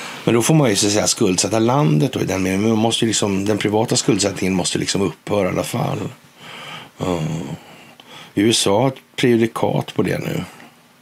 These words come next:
Vilken jävla, vilken jävla tillfällighet, alltså. Skuldavskrivning i Högsta domstolen. Ja, där ser man. Mm. Vi får väl se vad som blir vad i det här.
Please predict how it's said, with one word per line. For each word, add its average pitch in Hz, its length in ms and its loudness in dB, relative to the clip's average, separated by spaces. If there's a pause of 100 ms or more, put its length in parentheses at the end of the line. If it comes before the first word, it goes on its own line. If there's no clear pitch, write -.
(320)
Vilken 107 240 -2
jävla, 113 540 0
vilken 104 220 -2
jävla 107 280 0
tillfällighet, - 920 -4
alltså. - 280 -6 (340)
Skuldavskrivning 110 1080 2
i 107 40 -2
Högsta 101 240 -2
domstolen. 107 920 -2 (640)
Ja, 90 380 -2
där 98 100 -2
ser 90 300 0
man. 85 280 -6 (360)
Mm. 76 400 -2 (1600)
Vi 104 80 -2
får 113 140 0
väl 101 160 2
se 104 500 2 (420)
vad 87 260 0
som 87 260 0
blir 87 200 0
vad 78 420 -2
i 85 60 0
det 87 120 0
här. - 380 -4